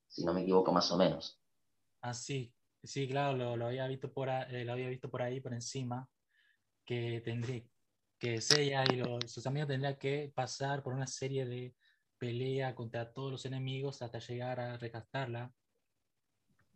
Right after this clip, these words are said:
Speaker 2: Y por último
Speaker 1: Exacto.
Speaker 2: también pe-, por último también pelea contra, contra el mayor de los enemigos.
Speaker 1: Claro,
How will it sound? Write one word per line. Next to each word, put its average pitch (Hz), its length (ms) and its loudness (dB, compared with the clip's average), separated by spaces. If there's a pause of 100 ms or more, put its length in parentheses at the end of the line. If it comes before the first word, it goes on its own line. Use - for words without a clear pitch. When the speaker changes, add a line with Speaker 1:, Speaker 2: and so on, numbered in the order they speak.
(380)
Speaker 2:
Y 120 160 -4
por 123 180 -4
último 156 220 2
Speaker 1:
Exacto. 147 320 10
Speaker 2:
también 123 280 -10
pe-, - 60 -20 (360)
por 123 100 0
último 143 240 0
también 135 300 2
pelea 127 360 0
contra, 110 560 -6 (1400)
contra 110 240 -2
el 107 100 -2
mayor 107 360 0
de 123 80 2
los 110 120 -2
enemigos. 117 640 -2 (1800)
Speaker 1:
Claro, 117 640 12